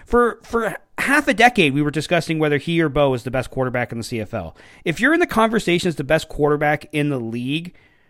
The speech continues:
for five, six, seven years, you're going to the Hall of Fame. He has an M O P. He has a, he,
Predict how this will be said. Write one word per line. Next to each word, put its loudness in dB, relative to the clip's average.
for 0
five, 2
six, -4
seven 0
years, -2
you're 0
going 4
to 2
the 2
Hall 4
of -2
Fame. -4
He -4
has 2
an 0
M 4
O 4
P. 0
He -8
has 0
a, -4
he, -4